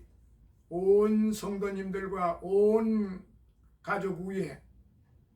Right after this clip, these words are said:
또한 여러분들께서 섬기시는 교회 위에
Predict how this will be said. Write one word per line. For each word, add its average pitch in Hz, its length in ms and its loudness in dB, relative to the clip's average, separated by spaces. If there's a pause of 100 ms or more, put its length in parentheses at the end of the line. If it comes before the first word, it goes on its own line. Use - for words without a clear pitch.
(400)
또한 208 280 2
여러분들께서 214 760 0
섬기시는 196 760 -4
교회 185 420 -6
위에 175 580 -4